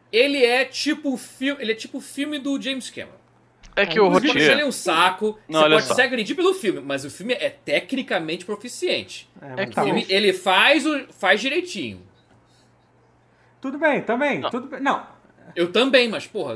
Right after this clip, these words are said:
Speaker 3: Não, mas
Speaker 1: mas
Speaker 3: tudo
Speaker 1: enfim.
Speaker 3: bem, né? Mas tudo bem,
Speaker 1: A
Speaker 3: mas eu
Speaker 1: chance
Speaker 3: acho que
Speaker 1: deles
Speaker 3: é
Speaker 1: remo-, mas
Speaker 3: mas
Speaker 1: eles
Speaker 3: é,
Speaker 1: têm
Speaker 3: mas
Speaker 1: chance
Speaker 3: eu,
Speaker 1: de re-,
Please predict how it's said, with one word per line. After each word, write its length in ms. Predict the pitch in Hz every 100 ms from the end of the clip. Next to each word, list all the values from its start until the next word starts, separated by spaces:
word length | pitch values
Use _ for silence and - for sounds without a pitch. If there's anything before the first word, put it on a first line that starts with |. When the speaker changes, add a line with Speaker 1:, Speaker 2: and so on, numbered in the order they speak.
| 110
Speaker 3:
Não, 80 | 311
mas 20 |
Speaker 1:
mas 160 | 180 165
Speaker 3:
tudo 120 | 277
Speaker 1:
enfim. 80 | 285
Speaker 3:
bem, 260 | 185 180 143
né? 220 | 139 151
Mas 140 | 190 180
tudo 160 | 285
bem, 100 | 269
Speaker 1:
A 20 | 175
Speaker 3:
mas 160 | 165
eu 60 | 196
Speaker 1:
chance 120 | 220
Speaker 3:
acho 100 | -
que 60 | 180
Speaker 1:
deles 120 | 240
Speaker 3:
é 80 | 208
Speaker 1:
remo-, 280 | 202 180 - - -
mas 240 | 117 110 -
Speaker 3:
mas 180 | 285
Speaker 1:
eles 20 | 349
Speaker 3:
é, 40 |
Speaker 1:
têm 80 | -
Speaker 3:
mas 100 | 269
Speaker 1:
chance 180 | 285 214
Speaker 3:
eu, 60 |
Speaker 1:
de 60 | 202
re-, 100 | 160